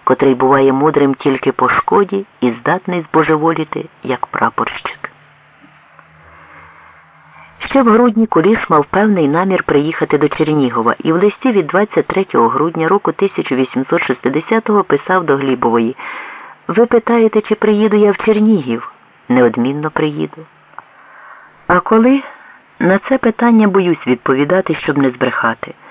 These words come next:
Недавно мене мучило несамовите бажання зробити тисячі верст у санях, щоб спочити і посвіжішати. Я хотів проїхати білоруським трактом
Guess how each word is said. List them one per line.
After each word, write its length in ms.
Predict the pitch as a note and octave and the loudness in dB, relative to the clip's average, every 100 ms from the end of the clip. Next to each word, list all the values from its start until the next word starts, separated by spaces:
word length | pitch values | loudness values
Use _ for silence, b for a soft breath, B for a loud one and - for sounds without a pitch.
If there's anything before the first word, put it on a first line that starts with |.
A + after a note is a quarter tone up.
| B B B _ | B B B _
Недавно 540 | C#3 D3 D3+ D#3 D3+ D3 | 0 2 2 2 2 2
мене 200 | C#3+ C#3 | 2 2
мучило 420 | C#3+ C#3+ C#3 C#3 | 0 0 2 2
несамовите 640 | C#3 - C3+ C3+ C#3 C#3 | 2 2 2 2 2 0
бажання 580 | B2+ C#3 C3+ D#3 D3 D3 C3+ | 0 0 0 0 0 0 0
зробити 380 | C3+ C3+ C#3 | 0 0 -2
тисячі 480 | C3+ B2+ C3+ - D#3 | -2 -2 -2 -2 -2
верст 540 | C#3 D3+ C#3+ - - - B B B B | 0 0 -2 -6 -20 -18 B B B B
у 100 | D3+ | -4
санях, 500 | - D#3+ C#3+ C3+ - | 0 2 2 2 -2
щоб 240 | - C#3+ | -2 -4
спочити 500 | - C#3+ C#3 G3 - | -2 -4 -2 -2 -2
і 40 | C#3 | -2
посвіжішати. 920 | - - B2+ A#2+ A#2+ - A#2+ - C#3 _ _ _ _ _ - | -4 -2 -2 0 -2 -4 -8 -8 -12 _ _ _ _ _ -2
Я 140 | C#3 | 0
хотів 360 | - C#3 D3 C#3 | 0 0 0 -2
проїхати 640 | - C3+ C#3+ C#3+ C3+ - | 0 0 0 -2 -4 -2
білоруським 720 | B2+ C#3 C#3 C#3+ - - C#3 | 2 2 4 2 -2 -2 -2
трактом 520 | C3+ C#3+ C#3 - C#3 | -2 -2 -2 -2 -4